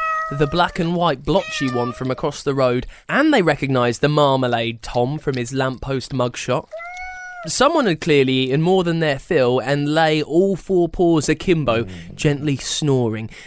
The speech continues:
and despite the smell, it was quite a peaceful scene. Yasmin laughed. <laughs> "So this is where everyone's cats have ended up." "No wonder they don't want to go home. It's like the perfect cat cafe," observed Ella.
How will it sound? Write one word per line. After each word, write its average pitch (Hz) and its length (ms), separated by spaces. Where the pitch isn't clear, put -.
and 202 240
despite 262 540
the 190 100
smell, 120 800
it 190 60
was - 180
quite - 220
a - 20
peaceful 175 500
scene. 123 480
Yasmin 151 720
laughed. 147 480
<laughs> 320 240
"So 220 320
this 330 300
is 262 160
where 190 220
everyone's 160 420
cats - 320
have 139 140
ended 135 340
up." 120 260
"No 220 280
wonder 208 400
they 135 140
don't 135 140
want 139 100
to 139 60
go 143 180
home. 139 340
It's 190 240
like 247 220
the 254 100
perfect 202 640
cat - 400
cafe," 170 800
observed 120 760
Ella. 113 320